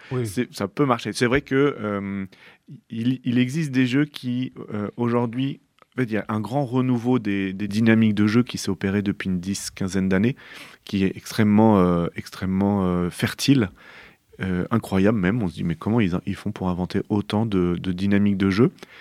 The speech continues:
Speaker 2: Les visuels, bon, bah, effectivement, c'est, c'est, euh, c'est très riche aussi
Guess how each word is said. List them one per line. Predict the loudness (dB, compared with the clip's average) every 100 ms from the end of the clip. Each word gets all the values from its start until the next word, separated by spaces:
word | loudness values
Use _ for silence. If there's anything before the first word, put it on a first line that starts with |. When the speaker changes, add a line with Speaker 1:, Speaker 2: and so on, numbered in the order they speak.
| -20 -20 _
Speaker 2:
Les | 2 4
visuels, | 4 4 6 6 6
bon, | 2
bah, | -2 -4
effectivement, | -6 -10 -6 -4
c'est, | -4 -12 -18 _ _
c'est, | -12 -12 _ -14 -10
euh, | -8 -8 -12 -16 -20
c'est | -8 -6
très | -2 0
riche | 0 -2
aussi | -4 -4 -4